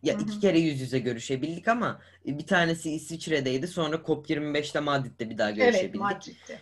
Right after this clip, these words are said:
Speaker 2: Hı.
Speaker 1: Em, İsviçre'deki aslında çok ilginçti. Çünkü, e, gittiğim bir iklim aktivisti yaz kampı vardı orada. Orada tanıştık aslında. Bir kahvaltı sırasındaydık ve orada tanıştık.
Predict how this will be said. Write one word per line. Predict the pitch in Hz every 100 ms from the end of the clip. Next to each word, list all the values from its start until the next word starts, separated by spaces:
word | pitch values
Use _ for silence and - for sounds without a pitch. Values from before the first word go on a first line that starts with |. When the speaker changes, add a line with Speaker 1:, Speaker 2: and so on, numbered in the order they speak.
| -
Speaker 2:
Hı. | 208 165
Speaker 1:
Em, | 123 120 120 117 107 - _ _ _ _ _ _
İsviçre'deki | 160 - 240 240 214 185 180 180
aslında | 170 - 233
çok | 247 240
ilginçti. | 151 127 131 - 226
Çünkü, | 208 196 247 233 - _ _ - - 120
e, | 143 139 139
gittiğim | 147 175 208 202 175
bir | 214 - -
iklim | 143 214
aktivisti | 180 156 175 175 -
yaz | 214 190 185
kampı | 151 135 147
vardı | 135 110 104
orada. | 101 113 143
Orada | 143 123
tanıştık | 117 95 - - 98
aslında. | 95 - 110 143 233 - - -
Bir | 175 -
kahvaltı | - 185 175 180 180 -
sırasındaydık | 160 123 127 123 127 143 247
ve | 226
orada | 220 160 143
tanıştık. | 117 104 -